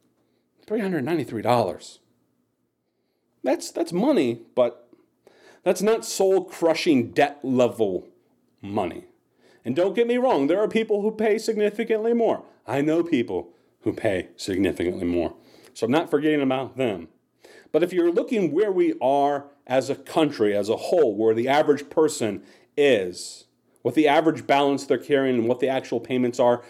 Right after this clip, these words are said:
and what the actual default rate is, things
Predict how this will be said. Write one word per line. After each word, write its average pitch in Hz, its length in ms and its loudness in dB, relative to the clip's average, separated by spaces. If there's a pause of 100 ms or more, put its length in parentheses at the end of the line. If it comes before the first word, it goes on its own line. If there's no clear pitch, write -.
(140)
and 120 80 0
what 120 200 2
the 123 180 2
actual 127 480 -4
default 151 580 -2
rate 87 460 -4
is, 90 520 -12 (1160)
things 302 560 2